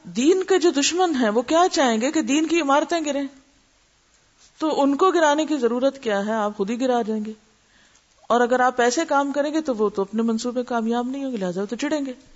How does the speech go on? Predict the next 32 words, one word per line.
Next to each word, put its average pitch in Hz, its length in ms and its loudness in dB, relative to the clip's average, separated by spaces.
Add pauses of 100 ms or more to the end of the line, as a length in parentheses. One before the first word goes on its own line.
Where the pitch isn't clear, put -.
(540)
یا 302 60 -6
نہیں؟ 349 160 -6 (1040)
ٹھیک 247 180 -8
ہے 339 40 -10
نا؟ 349 80 -14 (500)
تو 233 80 -2
سلام 233 360 2
سے 269 120 -4
تو 226 80 -6
اس 196 160 -6
لیے 185 80 -6
چڑھتے 156 320 -8
ہیں۔ - 280 -20
اب 220 120 -2
مجھے 233 160 0
بتائیے 220 320 -4
آمین 202 360 0
سے 233 140 -10
کیوں 240 120 -8
چڑھتے 226 300 -12
ہیں؟ - 140 -20 (2000)
آمین 320 320 0
تو 320 100 2
ان 320 120 0
کے 370 120 0
ہاں 359 180 0
بھی 320 180 0
ہے، 240 220 2 (420)
وہ 247 160 4
بھی 330 120 4
پڑھتے 349 340 0
ہیں، 269 360 -2